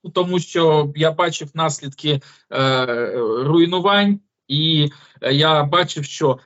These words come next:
там, якщо там прилетить міна, якщо прилетить град, ну, то якось ще там вижити можна. А, а якщо прилетить фап, е, ну, він, вибачте, від просто, е, таку, е, яму робить від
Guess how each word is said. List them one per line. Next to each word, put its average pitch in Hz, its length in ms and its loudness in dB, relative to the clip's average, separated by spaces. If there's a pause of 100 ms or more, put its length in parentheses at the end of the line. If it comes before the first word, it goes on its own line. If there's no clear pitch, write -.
там, 120 300 -6
якщо 156 400 0
там 151 340 -4
прилетить 175 600 -4
міна, 185 520 -2
якщо 143 360 -4
прилетить 160 520 -4
град, 170 480 0
ну, 147 300 -2 (140)
то 156 200 0
якось 139 540 -2
ще 156 200 -6
там 127 220 -6
вижити 139 400 -4
можна. 120 380 -8 (460)
А, 117 300 -2
а 127 160 2
якщо 156 540 0
прилетить 170 680 -4
фап, 190 380 0 (380)
е, 113 280 -2
ну, 151 120 0
він, 151 300 0
вибачте, 143 640 0 (320)
від 156 260 -2
просто, 180 580 0 (340)
е, 139 380 4
таку, 214 720 -2
е, 139 260 2
яму 156 560 2
робить 139 500 0
від 131 380 -2